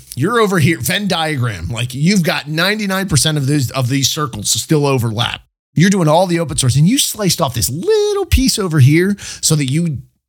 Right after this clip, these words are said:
you know, don't have competitors building competitive products on your back. Okay,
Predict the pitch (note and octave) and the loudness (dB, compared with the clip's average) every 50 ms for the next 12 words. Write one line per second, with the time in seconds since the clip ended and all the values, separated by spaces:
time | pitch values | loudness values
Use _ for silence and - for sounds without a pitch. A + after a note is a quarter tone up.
0 | _ _ C#3+ C3 A2 G#2 G2 G#2 - D3 D3 - - C3 C#3 C3+ B2 - B2 A#2 | _ _ -2 -2 -2 -2 -2 -2 -2 -2 -2 0 0 -2 -2 -2 0 2 2 2
1 | - C#3+ C3+ C3+ B2+ C3 C3+ B2+ A#2 - - _ _ _ _ _ _ _ - A2 | 4 2 0 0 0 -2 -2 -2 -2 -4 -4 _ _ _ _ _ _ _ -2 -2
2 | G#2 - - C#3 D3 C3 C#3+ C3+ C3 B2+ G#2+ B2 C3 B2+ A#2+ - - - C3+ C3 | 0 2 2 0 0 0 0 0 0 2 2 2 2 0 -2 0 2 2 2 2
3 | C#3 C3 B2+ B2+ - - C#3 C3 B2+ C3 C3 B2+ - C3+ B2+ B2+ C3 C3 C3+ B2+ | 0 -2 -2 -2 -2 0 0 0 0 0 0 0 0 0 2 2 2 2 0 0
4 | F#2+ G#2+ G#2+ B2+ D#3+ G#3+ - - _ _ _ _ _ _ _ _ _ _ _ _ | 0 0 -2 -2 -4 -6 -14 -18 _ _ _ _ _ _ _ _ _ _ _ _
5 | _ - F#4+ G#4+ G4+ G4+ | _ -2 -2 0 0 -2